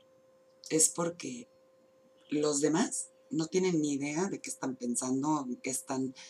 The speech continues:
si están aquí o se fueron a otro lado mentalmente. Pero en realidad, los cuatro están siguiendo la pista de todo lo que está sucediendo. Es decir, eh, son súper, súper, súper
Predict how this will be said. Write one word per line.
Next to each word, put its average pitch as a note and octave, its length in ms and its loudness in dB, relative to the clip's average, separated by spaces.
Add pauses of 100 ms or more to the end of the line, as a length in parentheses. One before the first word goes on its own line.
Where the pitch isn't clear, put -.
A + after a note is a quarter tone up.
(220)
si - 140 4
están C#3 320 2
aquí C3+ 300 0
o C#3 100 2
se C3 160 -4
fueron C3+ 300 -2
a B2+ 40 -4
otro B2 160 2
lado C3 380 2
mentalmente. B2+ 800 2 (1040)
Pero F3 180 8
en E3+ 120 6
realidad, E3 580 2 (1700)
los D#3+ 340 6
cuatro D#3+ 520 0 (100)
están - 280 0
siguiendo D#3+ 380 4
la C#3 180 -2 (120)
pista D3 360 -4
de C3 80 -4
todo C3 140 -4
lo C3+ 100 -4
que C3+ 60 -6
está - 140 -4
sucediendo. B2+ 500 0
Es C3 80 -4
decir, C#3+ 380 -6 (520)
eh, C3 320 -2 (960)
son F3 300 4
súper, F#3 800 4
súper, D#3 560 -2
súper C#3 560 -6